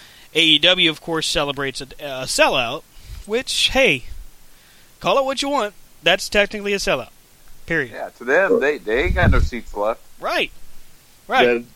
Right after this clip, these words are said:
Speaker 3: that is no different than what the W W E was doing, and I, well, I, maybe W C W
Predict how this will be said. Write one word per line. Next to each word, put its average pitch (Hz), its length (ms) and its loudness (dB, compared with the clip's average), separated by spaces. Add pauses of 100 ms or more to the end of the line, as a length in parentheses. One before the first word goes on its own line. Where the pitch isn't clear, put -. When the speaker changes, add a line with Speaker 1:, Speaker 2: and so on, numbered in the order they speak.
(540)
Speaker 3:
that 120 180 0
is 117 180 -8
no 147 340 0 (320)
different 170 480 -4
than 139 160 -4
what 139 160 -6 (380)
the 123 160 -8
W 135 320 -8
W 131 300 -6
E 135 40 -10
was 127 200 -8
doing, 127 560 -8 (480)
and 113 180 -10
I, 117 300 -8 (140)
well, 110 120 -10
I, 107 140 -10 (280)
maybe 220 480 -8 (260)
W 127 300 -2
C 117 180 -12
W 110 600 -6